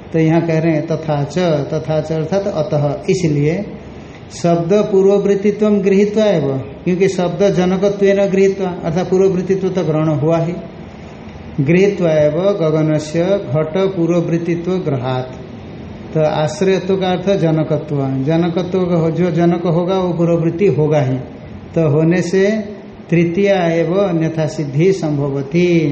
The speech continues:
यद्यपि तृतीया अन्यथा सिद्धि हो भी जाएगा, अर्थात शब्दाश्रयत्वेन ग्रहण होने पर भी तृतीय अन्यथा सिद्धि तो होगा।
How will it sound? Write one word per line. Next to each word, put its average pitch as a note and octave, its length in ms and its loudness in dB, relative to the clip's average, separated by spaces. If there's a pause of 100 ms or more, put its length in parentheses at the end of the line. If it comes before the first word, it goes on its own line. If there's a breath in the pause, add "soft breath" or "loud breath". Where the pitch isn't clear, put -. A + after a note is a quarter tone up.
(500)
यद्यपि G3+ 600 4
तृतीया G3 420 2
अन्यथा F#3+ 300 -2
सिद्धि F#3+ 280 2
हो E3 180 4
भी E3+ 160 2
जाएगा, C#3 380 0 (460 loud breath)
अर्थात E3+ 300 0
शब्दाश्रयत्वेन F3 960 -2
ग्रहण F3 400 2
होने F3 320 2
पर F3 240 0
भी F#3+ 320 4
तृतीय F#3+ 340 0
अन्यथा E3 360 2
सिद्धि D#3+ 280 -2
तो F#3+ 200 2
होगा। C#3 340 -2